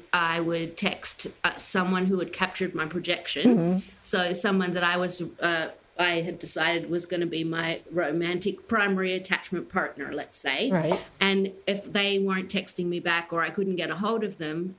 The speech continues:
Speaker 1: and my brain, because I didn't have that, like, the, the caregiver coming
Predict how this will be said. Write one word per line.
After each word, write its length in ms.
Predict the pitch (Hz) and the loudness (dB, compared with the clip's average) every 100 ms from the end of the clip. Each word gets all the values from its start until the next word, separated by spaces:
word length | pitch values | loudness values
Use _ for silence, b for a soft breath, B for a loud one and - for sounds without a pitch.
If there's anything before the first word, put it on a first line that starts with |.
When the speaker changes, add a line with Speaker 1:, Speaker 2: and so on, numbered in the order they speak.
| _ | _
Speaker 1:
and 400 | 175 170 165 170 - | 0 0 0 -2 -2
my 200 | 170 165 | -2 -2
brain, 560 | 170 214 202 175 165 | 0 0 0 -2 -2
because 340 | 170 170 180 170 | -4 -4 -4 0
I 220 | 165 160 | 0 0
didn't 320 | 160 156 147 | -4 -6 -8
have 340 | 175 170 175 - | -2 -2 -2 -4
that, 300 | 160 160 - - | 0 0 -2 -8
like, 360 | 165 160 156 - - | -4 -2 -4 -10 -10
the, 440 | 165 165 151 143 - _ _ - | -4 -2 -2 -2 -10 _ _ -8
the 140 | 170 | -8
caregiver 680 | 165 175 160 175 151 156 151 | -2 -2 -2 -2 -4 -6 -6
coming 580 | 175 160 160 156 156 | -4 -2 -2 -4 -6